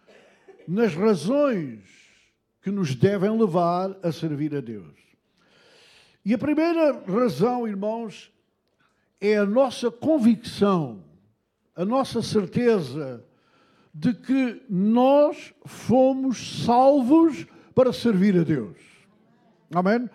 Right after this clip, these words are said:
Quantos irmãos acreditam nisto? Fomos salvos para servir a Deus. A salvação torna-nos automaticamente, ou se quiserem, melhor ainda,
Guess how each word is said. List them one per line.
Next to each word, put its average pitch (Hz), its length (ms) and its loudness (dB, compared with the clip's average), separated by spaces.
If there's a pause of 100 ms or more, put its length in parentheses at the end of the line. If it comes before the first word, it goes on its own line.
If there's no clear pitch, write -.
(140)
Quantos 285 240 0
irmãos 269 340 4
acreditam 190 540 2
nisto? - 480 -6 (420)
Fomos - 640 -2
salvos 180 920 0 (180)
para 214 180 2
servir 180 460 0
a 165 60 -2
Deus. 120 420 -12 (1000)
A 175 80 -4
salvação 254 1200 -2 (320)
torna-nos 190 1080 -4 (280)
automaticamente, 196 1300 -4 (1080)
ou 202 220 4
se - 160 -14
quiserem, 208 480 -4
melhor 202 320 -2
ainda, 226 440 -4